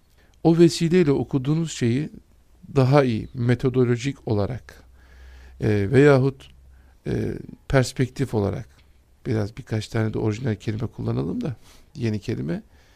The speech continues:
hiç de bizi, tamamen de bizi te-, hayattan tecrid etmesinler. Öyle değil mi efendim? E, nasıl o kitabı okuyacağınızı size göstermiş olur.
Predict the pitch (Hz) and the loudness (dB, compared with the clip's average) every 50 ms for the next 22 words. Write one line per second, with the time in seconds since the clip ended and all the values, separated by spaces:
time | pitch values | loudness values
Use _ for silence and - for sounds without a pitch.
0 | _ _ _ _ _ - 131 - - - 123 - - - 117 117 - - 123 117 | _ _ _ _ _ -14 -14 -12 -10 -8 -8 -8 -8 -10 -12 -12 -8 -4 -2 0
1 | 117 120 127 131 123 123 117 117 110 107 107 123 - - - 117 110 123 139 - | 2 2 2 2 2 0 0 -2 -4 -4 -8 -12 -10 -8 -4 -4 -2 0 0 -2
2 | - - 139 156 156 - 156 147 139 147 143 156 151 - - 117 - - - - | -2 -2 -4 -4 -2 -2 -2 -2 -2 0 -2 -2 -2 -2 -4 -8 -8 -8 -10 -10
3 | - 113 120 131 135 165 196 196 170 135 - 113 - - 117 _ _ _ - - | -6 -4 -2 -2 -2 -2 -2 -2 -2 -2 -4 -6 -8 -8 -14 _ _ _ -20 -20
4 | - _ _ _ _ _ _ _ _ - - - 123 113 104 - - - 110 - | -20 _ _ _ _ _ _ _ _ -8 -4 -4 -2 -2 -2 -4 -4 -6 -6 -8
5 | - - - - - _ _ _ _ _ _ _ _ _ _ _ - 135 123 135 | -10 -12 -14 -18 -20 _ _ _ _ _ _ _ _ _ _ _ -8 -4 0 4
6 | 165 202 208 - - 190 180 160 - - - 156 151 139 147 143 131 - 147 131 | 4 4 4 4 4 2 2 2 0 0 2 2 2 2 2 -2 -2 -2 -2 -2
7 | 117 127 123 120 120 131 135 - - - - 170 170 196 160 175 175 156 - - | 2 2 2 2 2 0 -4 -8 -10 -8 -4 -2 0 0 2 2 2 2 2 4
8 | 170 156 151 147 135 113 - 120 101 - 110 | 4 4 4 4 0 -2 -4 -6 -8 -8 -10